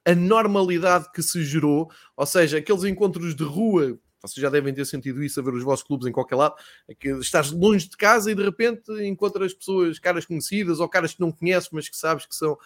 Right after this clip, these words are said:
eh, que têm as mesmas cores do que tu. Eu senti isso em relação a dois mil e seis, senti, eh, muito mais normalidade, ou seja, as pessoas,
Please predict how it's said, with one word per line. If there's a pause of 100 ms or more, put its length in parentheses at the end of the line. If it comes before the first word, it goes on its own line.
(160)
eh,
que
têm
as
mesmas
cores
do
que
tu. (320)
Eu
senti
isso
em
relação
a
dois
mil
e
seis,
senti, (380)
eh,
muito
mais
normalidade,
ou
seja,
as
pessoas,